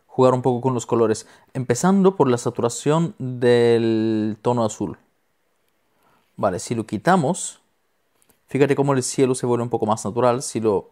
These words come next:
añadimos es demasiado azul. Y también con la luminancia podemos oscurecer lo que es el cielo. Ok, una cosa así. Y equilibrarlo un poquito más con la tierra, porque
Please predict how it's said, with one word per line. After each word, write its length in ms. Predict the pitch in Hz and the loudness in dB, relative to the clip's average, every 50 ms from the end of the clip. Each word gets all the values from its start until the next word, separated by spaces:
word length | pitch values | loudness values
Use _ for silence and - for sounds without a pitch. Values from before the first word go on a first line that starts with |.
| _ _ _ | _ _ _
añadimos 520 | - 107 104 101 113 127 123 117 117 - | -12 -8 -6 -6 -4 -4 -4 -6 -6 -6
es 100 | 117 110 | -6 -4
demasiado 400 | 107 98 95 98 - 120 113 117 | -4 -4 -6 -4 -2 0 0 0
azul. 380 | 117 117 - - 117 113 113 - _ _ _ _ _ _ - - - - - _ _ _ _ _ _ _ _ _ _ _ _ _ | 0 -2 -2 -4 -4 -4 -6 -10 _ _ _ _ _ _ -20 -20 -20 -20 -20 _ _ _ _ _ _ _ _ _ _ _ _ _
Y 100 | 170 175 | 2 4
también 240 | 180 175 180 196 196 | 4 4 4 4 4
con 140 | - 196 190 | 4 4 6
la 80 | 185 | 6
luminancia 720 | 180 180 185 185 190 214 214 196 170 - - 120 156 202 - _ _ _ _ _ _ _ _ | 6 6 4 4 4 4 4 4 2 0 -2 -2 -2 -2 -6 _ _ _ _ _ _ _ _
podemos 360 | - 139 131 143 160 - - - _ | -2 0 0 0 -2 -4 -8 -10 _
oscurecer 600 | - - - - 127 120 113 - - 160 147 135 | -12 -12 -6 -2 0 0 0 2 2 2 2 2
lo 120 | 123 113 | 0 -2
que 100 | - 131 | 0 -2
es 100 | 127 - | -2 0
el 140 | 156 147 139 | -2 -2 -2
cielo. 380 | - - - 160 156 160 202 - _ _ _ _ _ _ _ _ _ _ _ _ _ _ _ _ _ _ _ _ _ _ _ _ _ _ _ _ _ _ _ _ _ _ _ _ _ _ _ _ _ _ _ - | -2 -2 0 0 0 0 -2 -8 _ _ _ _ _ _ _ _ _ _ _ _ _ _ _ _ _ _ _ _ _ _ _ _ _ _ _ _ _ _ _ _ _ _ _ _ _ _ _ _ _ _ _ -8
Ok, 240 | 123 117 117 - 139 143 180 196 196 _ _ _ _ - | -6 -6 -4 -2 -2 -2 -2 -4 -8 _ _ _ _ -12
una 140 | - 117 | -10 -6
cosa 200 | 117 - 123 147 143 | -6 -4 -2 -2 -4
así. 320 | 139 - - 156 165 - _ _ _ - _ _ _ | -4 -2 -4 -4 -4 -6 _ _ _ -20 _ _ _
Y 100 | - 143 | 2 4
equilibrarlo 560 | 139 123 - 139 135 127 139 165 190 214 226 220 | 4 4 4 2 2 4 4 4 4 4 4 4
un 80 | 190 | 4
poquito 300 | 156 165 160 170 - 165 | 2 0 -2 -2 0 0
más 340 | 147 151 170 180 - - _ _ _ _ | 2 2 2 2 0 -6 _ _ _ _
con 180 | - 139 135 | 0 0 2
la 120 | 123 117 117 | 2 2 2
tierra, 400 | - 139 131 123 117 107 104 - | 2 2 2 2 2 -2 -2 -2
porque 360 | 131 123 - - 123 117 - | -2 -2 0 0 -2 -2 -4